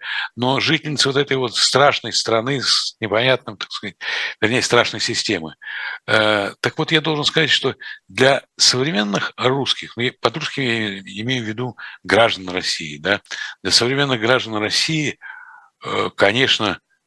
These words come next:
эм, тридцатое января тридцать третьего года и вообще опыт печальный и трагический, и страшный опыт немецкого тоталитаризма очень важен, чтобы не повто-, чтобы мы никогда в жизни не, не, не пустились по,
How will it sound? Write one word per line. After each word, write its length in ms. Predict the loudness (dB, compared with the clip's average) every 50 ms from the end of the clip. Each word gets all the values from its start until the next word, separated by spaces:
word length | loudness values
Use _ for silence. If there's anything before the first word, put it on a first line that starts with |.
| _ _ _ _ _ -16
эм, 580 | -16 -14 -14 -16 -18 -20 -20 -20 -20 -20 -10 -4
тридцатое 540 | -2 -2 0 2 2 2 2 2 0 -2 -2
января 440 | 0 2 2 2 2 2 0 0 -4 _ _ _ -20 _ _ _ _ _ _ _ _ _ _ _ _ _
тридцать 320 | -2 0 0 0 -2 -2
третьего 320 | -2 -2 -4 -2 -4 -6 -4
года 300 | -2 -2 -2 0 0 -2
и 160 | -2 0 0
вообще 260 | 0 0 0 -2 -2 -2
опыт 480 | -2 -2 -2 -2 -2 -6 -6 -8 -10 -14 -20 -20 -20 -20 -20 -20 -20 -20 -20 _ _
печальный 600 | 0 2 4 6 6 6 4 4 2 -2 -6 -6
и 160 | -6 -8 -4
трагический, 680 | -2 0 0 0 -2 -4 0 2 2 2 2 0 -2 -2
и 20 |
страшный 460 | -2 0 2 2 2 2 0 -4 -6 -6
опыт 220 | -6 -6 -6 -6 -10 _ -18 -16 -16 -16 -16 -16 _
немецкого 460 | -4 0 0 2 0 0 -2 -2 -4
тоталитаризма 760 | -4 0 0 0 0 2 0 0 0 0 -2 -4 -4 -6 -6 -6 -4
очень 380 | -4 2 2 2 2 0 -6 -12 -16 -10 0
важен, 480 | 4 4 4 4 4 -2 -8 -12 -16 _ _ -20 -18 -16 -16 -16 -18 -20 -20 -20 -20 _
чтобы 380 | -2 0 0 2 2 2 -2 -2
не 220 | -2 2 2 2 2
повто-, 400 | 2 0 0 2 0 0 0 0 _
чтобы 320 | -6 -4 -4 -2 0 0 0
мы 140 | 0 0 2
никогда 480 | 2 2 2 2 2 4 4 4 4
в 60 | 4
жизни 360 | 0 -2 -2 0 0 0 -2 -4
не, 280 | -2 -2 -2 -2 -4 -4
не, 540 | -8 -10 -12 -12 -10 -6 -4 -4 -4 -4
не 100 | -4 -8
пустились 520 | -6 -4 -2 -2 2 2 0 0 0 -4 -2
по, 180 | -2 -2 -2